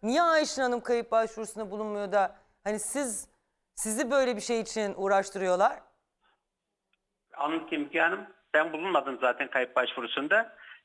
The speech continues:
Speaker 2: Beraber gittik. Ailesiyle beraber, dayısıyla beraber başvurduk. Ama ben buradan tanıdığım için, buradan olayları benim, benden dinlemek istedi. Ben gördüğüm için ben anlattım olayları.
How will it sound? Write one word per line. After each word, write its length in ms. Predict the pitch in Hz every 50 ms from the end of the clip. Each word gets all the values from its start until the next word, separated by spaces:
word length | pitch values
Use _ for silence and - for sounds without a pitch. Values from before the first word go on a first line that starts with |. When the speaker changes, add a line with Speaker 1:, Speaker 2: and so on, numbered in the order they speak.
| _ _
Speaker 2:
Beraber 380 | 151 151 160 170 170 170 165 156
gittik. 540 | 151 - 190 196 - _ - 233 247 - - - - - -
Ailesiyle 680 | 165 160 170 175 175 175 - - 202 180 160 143 131
beraber, 480 | 131 131 127 123 123 127 131 127 123 -
dayısıyla 480 | 156 165 180 165 - - 196 185 170
beraber 440 | 147 156 139 135 127 120 127 120 -
başvurduk. 460 | 123 110 - - - 107 - - - - - - - _ _ _ _ _ _ _ _ _ _
Ama 340 | - 165 175 170 139 127 - - - - _ -
ben 220 | 180 202 214 196
buradan 320 | 180 165 - 165 151 147
tanıdığım 460 | - 165 156 151 151 143 156 147 160 170
için, 440 | 208 - - - 196 214 226 214 - _ _
buradan 380 | 170 185 170 151 151 151 - 165
olayları 500 | 160 165 170 175 165 160 156 151 147 -
benim, 320 | 147 160 208 214 180 -
benden 420 | 156 156 160 165 196 214 226 202 170
dinlemek 420 | 170 151 147 139 135 131 123 -
istedi. 280 | - - 139 123 131 131
Ben 160 | 160 175 165
gördüğüm 400 | 147 143 135 127 131 127 131 165
için 340 | 190 180 - 214 226 226 196 165
ben 100 | 196 202
anlattım 520 | 190 175 151 131 120 - - - 120 107
olayları. 480 | 107 101 101 98 95 95 87 87 -